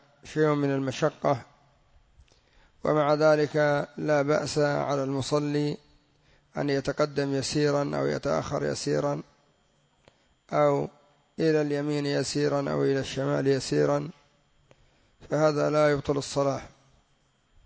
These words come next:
قال أبو عيسى: هذا حديث حسن غريب.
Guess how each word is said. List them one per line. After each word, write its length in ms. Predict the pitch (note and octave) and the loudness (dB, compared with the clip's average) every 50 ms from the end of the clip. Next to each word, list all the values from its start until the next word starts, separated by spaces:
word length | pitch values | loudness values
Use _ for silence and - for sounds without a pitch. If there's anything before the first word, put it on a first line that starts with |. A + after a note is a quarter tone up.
| _ _ _ _ _ - - - - - - _ - - | _ _ _ _ _ -20 -20 -20 -20 -20 -20 _ 0 6
قال 160 | D#3+ E3+ F3+ | 6 8 8
أبو 200 | F3+ F#3 F3+ F3 | 8 8 6 8
عيسى: 300 | E3+ E3+ F#3 E3 D3+ F3 | 8 8 6 6 8 8
هذا 280 | E3+ E3+ E3+ E3 E3+ D3 | 8 8 8 6 6 4
حديث 420 | C3 D#3+ E3+ F3 D#3+ D#3 D#3+ D3+ | 4 4 4 4 4 4 2 2
حسن 400 | - E3 D#3+ D3 D#3+ D#3 D#3 D#3 | 2 0 2 4 4 2 2 2
غريب. 340 | D3 D3 D3+ D#3 D#3+ D3+ | 2 2 2 4 2 2